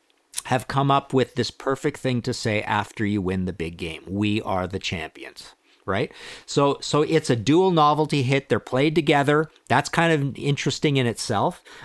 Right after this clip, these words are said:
Um, you get these two short songs played together. Um, what else? Brighton Rock,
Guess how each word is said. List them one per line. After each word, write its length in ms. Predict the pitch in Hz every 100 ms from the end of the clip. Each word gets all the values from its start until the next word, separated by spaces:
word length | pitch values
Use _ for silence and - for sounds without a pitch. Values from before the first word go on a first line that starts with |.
| -
Um, 280 | 110 113 110
you 140 | 113 117
get 180 | 117 -
these 180 | 107
two 200 | - 123
short 360 | 113 - 113 -
songs 360 | - 107 107 -
played 320 | - 104 95
together. 480 | 90 92 90 165 - - - -
Um, 280 | 156 165 160 - -
what 200 | 156 190
else? 240 | 233 - -
Brighton 520 | - 147 220 175 143
Rock, 420 | 104 82 - -